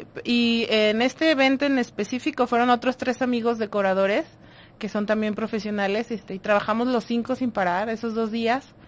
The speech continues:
desde las ocho de la mañana hasta las ocho de la noche, al segundo día igual, que fue cuando ya comenzaba el evento, para montarlo, porque fueron realmente muchísimos globos que se hicieron para poder realizar ese tema, que fue el circo.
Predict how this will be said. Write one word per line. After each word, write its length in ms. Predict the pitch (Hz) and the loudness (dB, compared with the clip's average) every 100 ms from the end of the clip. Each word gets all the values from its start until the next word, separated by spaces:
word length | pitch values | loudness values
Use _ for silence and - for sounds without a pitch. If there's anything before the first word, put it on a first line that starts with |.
| - - - | -20 -20 -12
desde 300 | 202 220 214 | 0 0 2
las 240 | 214 202 220 | 2 2 2
ocho 180 | 240 294 | 2 4
de 80 | |
la 80 | 277 | 4
mañana 540 | 254 240 233 233 233 240 | 4 2 2 2 2 2
hasta 200 | - 220 | 0 0
las 460 | 202 190 - - - | 2 0 -4 -14 -4
ocho 280 | 220 226 | -2 0
de 60 | 247 | -2
la 80 | 214 | 0
noche, 420 | 214 214 285 330 - - | -2 -4 -4 -6 -8 -18
al 180 | - 202 | -8 -6
segundo 300 | 196 214 214 | -4 -4 -2
día 140 | 220 214 | 0 0
igual, 380 | 214 214 247 254 | 4 6 6 2
que 120 | 240 | -4
fue 200 | 220 214 | -4 -4
cuando 200 | 208 202 | -2 -2
ya 160 | 202 | -2
comenzaba 420 | 196 208 196 202 208 | -4 -4 -4 -4 -2
el 60 | |
evento, 380 | 196 202 220 330 - - - - - - | -2 -4 -4 -6 -8 -20 -20 -20 -20 0
para 180 | 233 226 | 2 4
montarlo, 460 | 226 220 220 220 | 2 6 6 6
porque 200 | 208 220 | 2 -2
fueron 400 | 233 247 262 269 | 0 2 4 4
realmente 540 | 233 240 247 247 262 240 | 4 2 2 0 0 0
muchísimos 580 | 220 208 - 240 233 208 | -2 -4 -8 -6 -4 -2
globos 280 | 202 208 | -4 -4
que 100 | - | -6
se 100 | 202 | -4
hicieron 320 | 202 208 196 202 | -4 -2 -4 2
para 300 | 208 180 - - - - | 2 2 -2 -18 -20 -20
poder 260 | - 220 220 | -2 4 6
realizar 360 | 226 226 226 220 | 6 6 4 0
ese 180 | 233 | 0
tema, 340 | 214 208 196 185 | -2 -2 0 -2
que 100 | 208 | -4
fue 200 | 214 202 | -2 -2
el 100 | 196 | 0
circo. 480 | 247 262 247 269 | 2 2 4 2